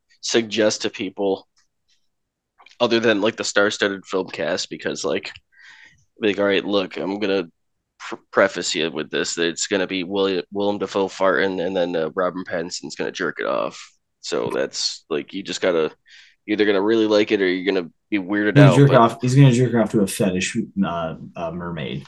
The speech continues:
Speaker 1: And that's,
Speaker 2: Uh,
Speaker 1: I really like that, how it's, like, by definition, like, a literal fetish.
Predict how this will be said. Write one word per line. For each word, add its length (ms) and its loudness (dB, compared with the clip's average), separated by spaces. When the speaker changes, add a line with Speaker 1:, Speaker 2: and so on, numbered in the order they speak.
Speaker 1:
And 100 6
that's, 160 6
Speaker 2:
Uh, 60 -2
Speaker 1:
I 60 6
really 300 6
like 260 4
that, 200 2
how 220 0
it's, 160 -4
like, 180 0
by 200 4
definition, 600 0
like, 160 0
a 40 -4
literal 380 0
fetish. 520 -4